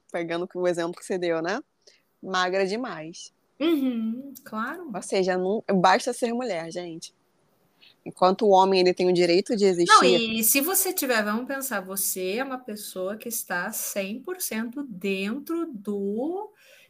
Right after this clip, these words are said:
Speaker 2: esperado ali, beleza, maravilha. Só que é temporário. Vai acabar. Né? Então, também tem esse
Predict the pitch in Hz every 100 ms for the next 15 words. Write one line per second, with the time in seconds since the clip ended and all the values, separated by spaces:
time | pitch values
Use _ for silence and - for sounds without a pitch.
0 | - 220 - 262 226 220 311 370 226 170
1 | 185 277 233 214 208 208 269 302 233 180
2 | 185 - _ _ - - 226 - 240 240
3 | - _ _ _ _ - 226 226 220 220
4 | 165 - _ _ _ _ _ _ _ _
5 | _ _ _ _ _ _ - 175 180 180
6 | 190 - _ _ _ _ _ _ _ _
7 | _ _ _ _ _ _ _ _ - 170
8 | 165 175 180 170 165 175 175 175 175 180
9 | 175 175 185 180 180 - 202 202 208